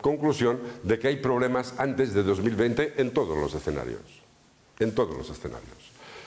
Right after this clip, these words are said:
Hay más cosas, más cosas. Aquí la revista Ecological Economics, eh, Handy, Human and Nature Dynamics, es un modelo también hecho con herramientas de la nasa, de la Universidad de Maryland, el Departamento de Matemáticas,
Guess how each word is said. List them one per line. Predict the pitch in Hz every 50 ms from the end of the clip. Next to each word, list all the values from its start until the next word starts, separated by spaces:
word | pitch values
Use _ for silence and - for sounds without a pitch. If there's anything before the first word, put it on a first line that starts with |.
| - - - - - - - - - - _
Hay | - 127 127 123
más | 123 123 120 -
cosas, | - 165 127 - - 73 67 69 71 73
más | 73 73 -
cosas. | - 135 127 - 147 135 107
Aquí | 95 85 - 104
la | 107 95 92
revista | 90 85 95 90 - - 95
Ecological | 85 82 87 85 82 90 85 95 92
Economics, | 92 107 123 139 143 143 165 175 - - - - - - - - - - - - - - _ -
eh, | 92 - - - 135
Handy, | 131 131 131 123 135 156 180 175 - - - - -
Human | 120 120 110 110 - 104
and | 101 95 98 98
Nature | 104 98 - 104 95 87
Dynamics, | 92 110 117 123 131 147 151 - - - -
es | 87 - 104
un | 98 98
modelo | 98 98 104 110 107 107
también | 110 107 110 120 131 139 147 - -
hecho | 104 107 104 - 104 85
con | 95 90
herramientas | 90 87 92 90 98 95 90 101 90
de | 98 101
la | 104 104
nasa, | 120 139 131 - - 156 170 175 - - - - - - -
de | 78 76 71 101 101 104 107
la | 101 101 104 110 113 -
Universidad | - 104 101 92 95 87 - - 101 92 87
de | 90
Maryland, | 92 101 107 113 131 123 135 143 147 120
el | 98
Departamento | 90 80 90 82 90 87 87 85 - 90
de | 85
Matemáticas, | 82 82 80 104 117 139 143 156 151 - 156 165 170 165